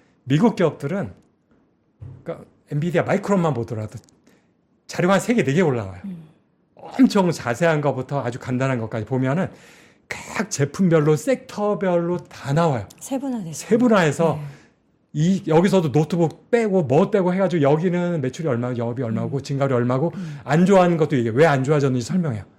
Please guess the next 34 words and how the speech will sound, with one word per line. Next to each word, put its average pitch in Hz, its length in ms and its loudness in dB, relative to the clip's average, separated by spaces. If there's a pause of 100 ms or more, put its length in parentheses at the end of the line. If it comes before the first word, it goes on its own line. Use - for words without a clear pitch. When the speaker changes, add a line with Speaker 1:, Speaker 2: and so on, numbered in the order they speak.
(340)
Speaker 1:
다음 208 300 4
분기를 185 360 2
이게 147 120 2
해소해질 185 360 2
거냐, 156 200 0
당분간은 175 420 0
안 127 100 0
좋을 139 180 2
거면 147 120 -6
당분간은 185 440 0
안 120 80 0
좋을 139 140 -2
거라고 127 200 -4
얘기를 110 300 -8
해요. 123 120 -10 (560)
굉장히 196 400 2
투명하기 185 400 0
때문에 139 420 -2 (600)
기업에서 233 360 6
발표하는 165 420 0
수치에 185 320 -4
대한 170 140 0
신뢰가 220 400 -4
가는 104 240 -8
거죠. 92 240 -16 (100)
회계에 190 260 -2
대해서. 98 300 -14 (480)
한국 220 240 -2
기업들은 180 560 -2 (840)
모든 208 840 2 (220)
분들이죠. 147 560 -2
증권사 160 340 -2
애널리스트 127 420 -2 (540)
너무 160 300 2